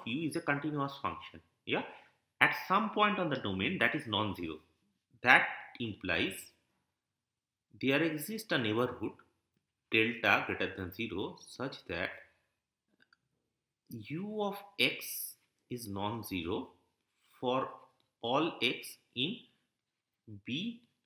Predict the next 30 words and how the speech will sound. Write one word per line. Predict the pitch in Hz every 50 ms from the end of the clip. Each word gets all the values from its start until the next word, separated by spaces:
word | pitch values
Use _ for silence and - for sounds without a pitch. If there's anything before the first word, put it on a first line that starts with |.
| _ _ _
X | 117 113 - - - -
naught | 139 143 139 135 -
delta. | 143 131 127 - - - - - _ _ _ _ _ _ _ _ _ _
Clear? | 156 185 254 - - - - - - _ _
So | - 180
essentially | 156 - 180 180 - 240 226 240
what | 208 180 156 - 185
it | 175 180
is | 202 202 -
saying | - 185 180 254 - - - _ _ _ _ -
is, | - 135 202 240 233 - 127 117
uh, | 113 101 90 85 76 64 62 - - - _ _ _ _ _ _ _ - - _ _ _ _ _ _ _ _ _ _ -
it | - 160
is | 170 165 -
saying | - 151 156 196 285 - - - _ _ _ 107 104
that | 131 139 147 143 - - - -
U | 87 123 113 - - 151 196 254 294 269 196 113
X, | 90 90 - - - - - - _ _ _ _ _ _ _ _ _ _ _ - _ _ _ _ -
so | - - 156
this | 123 165 165 -
is | 202 170
by | 160 160 160
the | 185
neighborhood | 175 143 131 135 147 156 151 -
property | 160 151 170 196
of | 220 220 -
continuous | 143 131 131 120 107 101 92 - -
function. | - 85 85 - 95 - - _ _ _ _
Neighborhood | 104 104 107 113 120 120 147 180 - - - _ _ _ _ _ _ _ _ _ _ _ _ _ _ _ _ _ _ _
property | - 104 104 - - 120 - - 202 277 - -